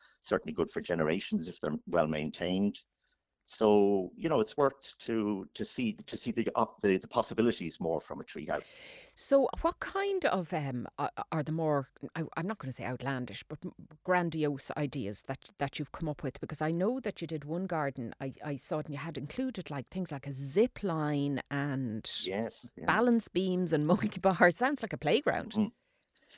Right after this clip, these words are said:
Speaker 1: Well, yeah, well, I, I, I, more and more I'm getting into that, uh, what I, as I would class them as play gardens, essentially. Um, where the garden, th-, it's not that they would be totally given over to children, but that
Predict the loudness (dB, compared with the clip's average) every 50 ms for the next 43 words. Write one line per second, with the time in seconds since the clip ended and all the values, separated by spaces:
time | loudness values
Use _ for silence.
0 | _ 2 4 6 6 4 2 2 2 4 6 6 6 6 6 4 2 2 -2 -6
1 | -6 -8 -8 -10 -10 -8 -6 -6 -6 -6 -8 -14 -12 -12 -10 -6 -2 2 2 2
2 | 2 2 2 2 2 0 -2 -4 -6 -10 -14 _ _ _ -10 -10 -8 -8 -6 -4
3 | -4 -4 -4 -4 -4 -4 -4 -4 -6 -12 -20 -12 -10 -10 -10 -10 -14 -8 _ 0
4 | 0 2 2 2 0 0 -4 -8 -2 2 2 4 4 2 -2 -2 0 0 0 0
5 | -2 -8 -12 -12 -12 -8 -6 -4 -4 -2 -2 2 4 4 4 4 2 -2 -6 -8
6 | -8 -14 -14 -6 -2 0 0 0 0 -2 -4 -4 -6 _ _ _ _ _ _ _
7 | _ _ _ _ _ _ -2 0 2 4 4 2 2 0 -4 -8 -2 0 2 2
8 | 2 0 -2 0 0 0 0 -2 -4 -8 -12 -12 -12 -12 -12 -12 -10 -6 -4 -4
9 | -4 -4 0 2 2 2 2 2 0 0 0 0 -2 -8 -6 -2 0 0 0 0
10 | -2 -4 -4 -4 -4 -4 0 2 4 4 4 2 -2 -6 -10 -8 -6 -6 -4 -4
11 | -6 -4 -4 -4 -4 -2 -2 -4